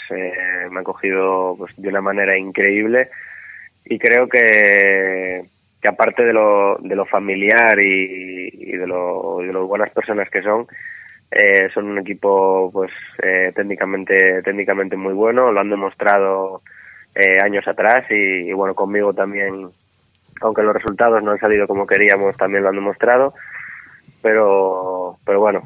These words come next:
yo creo que, que el año que viene haciendo las cosas, eh, con calma, ¿no? Como, como hablábamos antes y, y bueno, pues pensando bien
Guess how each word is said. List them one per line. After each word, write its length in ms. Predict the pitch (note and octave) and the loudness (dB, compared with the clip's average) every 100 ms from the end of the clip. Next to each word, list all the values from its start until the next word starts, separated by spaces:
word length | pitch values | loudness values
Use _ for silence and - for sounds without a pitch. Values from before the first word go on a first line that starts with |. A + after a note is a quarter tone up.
| - | -4
yo 140 | G#2 | -2
creo 180 | A2 G#2 | 0 2
que, 560 | G#2+ G2+ G2 F#2+ F#2 F2+ | 4 6 6 6 2 0
que 80 | G2+ | 0
el 60 | |
año 180 | G#2 G#2 | 2 2
que 140 | G2+ | 2
viene 480 | G2+ G#2 G#2+ G#2+ G#2 | 4 4 4 2 4
haciendo 320 | G2 - G2+ | 2 -2 -4
las 140 | G2 - | -4 -4
cosas, 420 | G#2 G#2+ G2 F#2+ - - - - - _ _ - | -4 2 2 2 -6 -20 -20 -20 -20 _ _ 0
eh, 580 | G#2 G#2 G2+ G2+ G2 F#2+ | 4 6 6 6 4 2
con 220 | G2 G2 | -2 2
calma, 320 | A2 G#2+ F#2+ | 2 4 2
¿no? 100 | G#2+ | 2
Como, 380 | A2 G#2 G2+ F#2+ | 0 0 0 0
como 180 | F#2+ G2 | 0 2
hablábamos 420 | G2+ G#2 G2 F#2+ | 4 4 2 -2
antes 440 | G#2 G#2+ A2+ A2 G#2+ | -4 0 0 0 -2
y, 560 | G2+ F#2+ F#2+ F#2+ F#2+ G2 _ - | -6 -4 -6 -8 -10 -16 _ -8
y 60 | G2 | -2
bueno, 200 | G2 F#2 | -2 -2
pues 140 | F2+ - - | -8 -8 -10
pensando 400 | F#2+ G#2+ G2+ G2 | -4 -2 0 2
bien 420 | G2+ G2 F#2+ | 2 0 -6